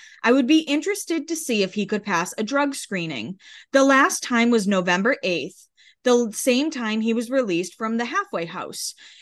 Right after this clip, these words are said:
It raises concern that he could fail a drug screening if he's not doing outpatient, he's not doing the support groups. Can we drug test him today? And the judge said, "Yes, if you can get someone down here, for sure."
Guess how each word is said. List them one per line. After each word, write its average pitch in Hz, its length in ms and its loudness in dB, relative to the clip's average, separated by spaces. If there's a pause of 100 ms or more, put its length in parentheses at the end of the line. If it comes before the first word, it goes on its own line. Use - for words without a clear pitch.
It 254 200 4
raises 311 380 6
concern 208 720 0
that 190 160 0
he 220 120 -2
could 220 160 2
fail 202 280 2
a 214 80 0
drug 240 320 -2
screening 180 540 -4
if 202 160 -4
he's 208 200 -2
not 233 300 2
doing 220 480 0 (320)
outpatient, 208 800 0 (340)
he's 254 240 2
not 254 340 4
doing 269 280 2
the 240 80 0
support 247 500 -2
groups. 175 380 -6
Can 247 220 4
we 269 100 6
drug 254 260 2
test 202 300 -6
him 202 120 0
today? 240 540 -2 (600)
And 214 400 2
the 220 80 4
judge 208 320 0
said, 214 240 -2
"Yes, 262 260 -2
if 220 140 -8
you 226 80 -2
can 214 80 -2
get 220 160 -6
someone 214 260 -2
down 170 220 -4
here, 208 240 -4
for 214 140 -6
sure." 220 460 -4